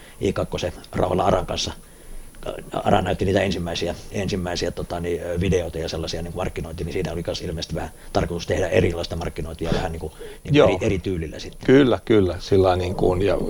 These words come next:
Speaker 2: enemmän sitä niin kuin performance, niin kuin, tyylillä ja,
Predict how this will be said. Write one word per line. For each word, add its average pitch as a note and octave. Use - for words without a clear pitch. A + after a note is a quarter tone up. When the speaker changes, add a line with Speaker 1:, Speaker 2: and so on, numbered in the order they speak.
Speaker 2:
enemmän F#2
sitä F2+
niin F2+
kuin F#2
performance, F2
niin D#2
kuin, D2+
tyylillä D#2+
ja, C#2